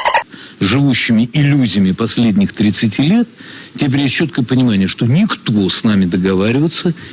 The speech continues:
не собирается. Нас собираются ограбить и уничтожить.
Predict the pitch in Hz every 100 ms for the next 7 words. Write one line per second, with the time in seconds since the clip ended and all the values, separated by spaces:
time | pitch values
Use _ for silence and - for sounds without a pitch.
0 | - 190 208 - 80 80 - - - -
1 | - - - - - - - - - -
2 | 117 127 - 120 123 123 113 - 110 95
3 | 131 175 196 - 127 123 131 117 - 85
4 | - - -